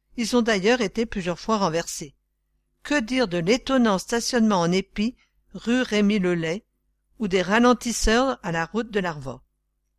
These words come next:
et de son carrefour avec la rue des Aubépines, où piétons, vélos, et là,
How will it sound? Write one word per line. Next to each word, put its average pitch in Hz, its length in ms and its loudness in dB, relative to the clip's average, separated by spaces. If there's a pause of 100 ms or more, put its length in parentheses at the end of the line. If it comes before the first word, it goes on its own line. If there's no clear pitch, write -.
(160)
et 190 100 -6
de 165 120 -6
son 185 200 -2
carrefour 226 640 -2
avec 175 240 -4
la 175 160 -2
rue 226 220 -2
des 190 200 -2
Aubépines, 180 580 -4 (400)
où 247 120 -4
piétons, 233 540 -2 (280)
vélos, 208 480 2 (240)
et 247 140 0
là, 214 300 0